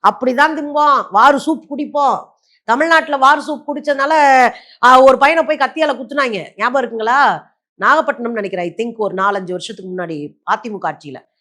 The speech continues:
அன்னைக்கே போய் நம்ம ஆளுங்க அப்புறம் வெளு வெளுன்னு அந்த குத்துனவனை வெளுத்தாங்க.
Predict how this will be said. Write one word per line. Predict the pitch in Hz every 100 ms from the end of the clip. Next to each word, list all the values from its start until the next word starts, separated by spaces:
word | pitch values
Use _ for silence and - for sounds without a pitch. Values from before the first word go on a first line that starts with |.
| _ _ -
அன்னைக்கே | 190 294 320 330 240
போய் | 302
நம்ம | 285 254 262 269
ஆளுங்க | 294
அப்புறம் | 277 277
வெளு | 247
வெளுன்னு | 277 277 285
அந்த | 269 220 214
குத்துனவனை | 247 240 269 233
வெளுத்தாங்க. | 208 226 220 175 147